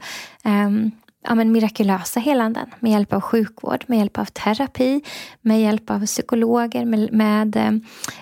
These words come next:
reglering av hormoner och kemikalier som är i obalans, med hjälp av allt möjligt så kan vi läka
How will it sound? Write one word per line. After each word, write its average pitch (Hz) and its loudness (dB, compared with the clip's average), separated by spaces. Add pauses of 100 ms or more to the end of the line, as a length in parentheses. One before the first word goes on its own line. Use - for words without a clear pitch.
reglering 233 2
av 226 0
hormoner 233 0
och 226 -2
kemikalier 226 0
som 226 -2
är 226 4
i 226 2
obalans, 220 0
med 226 4
hjälp 226 0
av 226 2
allt 240 -4
möjligt 254 0
så 226 -4
kan 240 0
vi 233 2
läka 226 -2